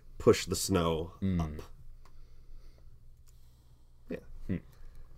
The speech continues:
Speaker 1: It's not packed down or anything. It's just been pushed up.
Speaker 2: Okay. Interesting. Well, I, like, look around for danger. I don't wanna, like, make any sound or disturb anything without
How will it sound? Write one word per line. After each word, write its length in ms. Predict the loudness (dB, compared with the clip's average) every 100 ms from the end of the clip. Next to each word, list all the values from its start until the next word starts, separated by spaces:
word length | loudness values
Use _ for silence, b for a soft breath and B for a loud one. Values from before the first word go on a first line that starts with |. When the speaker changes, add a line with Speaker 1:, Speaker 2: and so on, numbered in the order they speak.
| -16 -14 -14 -12 2
Speaker 1:
It's 100 | 10
not 160 | 10 10
packed 320 | 4 4 10
down 360 | 12 12 12 10
or 100 | 8
anything. 480 | 6 2 -4 -6
It's 160 | -4 0
just 160 | 0 0
been 100 | -4
pushed 380 | 2 2 2
up. 240 | -4 -4 -14 -8 -4
Speaker 2:
Okay. 200 | -4 -4 -12 -14 -16 -18 -20 -20 -18 -20 -20 -20 -8
Interesting. 600 | 0 2 2 -2 -4 -12 -14 -16 -18 -18 -16 -16 -16 -20 -20 -20 -20 -20 -20 -20 -20 -20 -20 -18 -16 -8 10
Well, 260 | 10 10 2
I, 560 | 4 6 8 10 8 6
like, 280 | 4 2 2 -6 -20 -12
look 300 | 6 10 12
around 240 | 12 12 10
for 80 | 6
danger. 480 | 6 6 6 6
I 60 | 8
don't 120 | 8
wanna, 160 | 10 10
like, 200 | 10 8
make 180 | 4 4
any 100 | 4
sound 380 | 6 8 8
or 40 | 6
disturb 380 | 4 10 10 10
anything 360 | 8 4 4
without 280 | 2 0